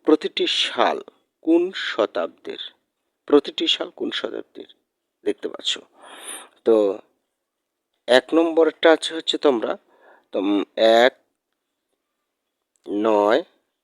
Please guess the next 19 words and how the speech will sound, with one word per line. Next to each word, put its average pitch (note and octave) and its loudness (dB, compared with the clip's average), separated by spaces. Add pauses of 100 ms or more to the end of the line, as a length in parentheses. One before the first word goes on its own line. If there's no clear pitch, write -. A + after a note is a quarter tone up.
(420)
চার G#2 0 (560)
পাঁচ। - -2 (500)
দেখো, B2 0
এটা C3 -4
হচ্ছে D#3 -6 (140)
উনিশশো D3 0 (320)
পঁয়তাল্লিশ, G#2 0
তার A#2+ -4
মানে C3 0
উনিশশো C#3 -2 (100)
পার B2 2
হয়ে A#2+ -4
গেছে, - -12
তার A2+ -6
মানে C3+ -2
এটা B2+ -8
হচ্ছে D3 -8
বিংশ B2+ -2
শতাব্দী, - -12